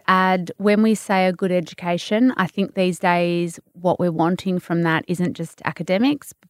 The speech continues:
probably wanting our kids to have an emotional education. We want to raise kids with high E Q in that they are kind and they're compassionate,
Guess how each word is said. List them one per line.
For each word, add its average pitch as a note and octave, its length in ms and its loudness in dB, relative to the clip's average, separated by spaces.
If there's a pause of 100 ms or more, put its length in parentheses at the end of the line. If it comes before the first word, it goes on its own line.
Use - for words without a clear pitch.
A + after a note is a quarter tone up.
(160)
probably F3 460 0
wanting E3+ 500 0
our F3 80 -2
kids - 260 -12
to - 60 -10
have E3+ 160 -4
an D#3+ 80 -2
emotional F#3 540 -2
education. F#3 920 -2 (360)
We F3 60 0
want F3 180 2
to F3 60 2
raise E3+ 280 0
kids - 320 -10
with D#3+ 140 -4
high D#3+ 520 -6
E E3+ 140 -4
Q F#3 640 -4
in F3 100 0
that - 200 0
they D#3+ 380 -4
are D#3 140 -4
kind F#3+ 520 0
and E3+ 120 0
they're D#3 80 0
compassionate, E3+ 920 -6